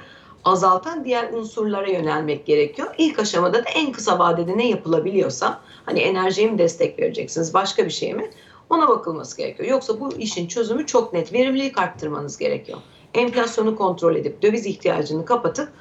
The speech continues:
ülke ekonomisine verimliliği arttıracak adımlara geçiyor olmanız gerekiyor. Başka çare yok. Ee, Avrupa'nın talebini vesaire dışarıda bırakıyorum Açıl. Kendi kontrolümüz dışında olanlar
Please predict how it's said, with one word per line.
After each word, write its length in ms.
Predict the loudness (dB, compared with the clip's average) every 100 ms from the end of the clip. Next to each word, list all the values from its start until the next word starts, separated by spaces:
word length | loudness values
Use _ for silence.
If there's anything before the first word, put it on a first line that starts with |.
| -20 -6 -2
ülke 240 | 2 4
ekonomisine 640 | 2 2 -4 -4 -8 -2
verimliliği 500 | 2 2 2 0 2
arttıracak 560 | 2 0 -2 -6 -4 -2
adımlara 400 | 0 0 0 0
geçiyor 400 | -2 -4 -2 -2
olmanız 360 | -2 -6 -8
gerekiyor. 460 | -2 -2 -2 -2 0
Başka 300 | 0 0 -6
çare 340 | -2 0 2
yok. 240 | 2 2 -4 -18 _ -20 -20 -4 0
Ee, 40 | 0 -2 -2
Avrupa'nın 500 | 0 2 0 0 0
talebini 380 | 2 0 2 2
vesaire 460 | 2 0 -2 -2 -4
dışarıda 440 | -4 0 2 2
bırakıyorum 460 | 2 0 0 0 -2
Açıl. 260 | -6 -8
Kendi 320 | -2 -2 0
kontrolümüz 600 | 0 0 2 2 2 -2 -4
dışında 380 | -6 -2 0
olanlar 500 | 0 2 2 2 -2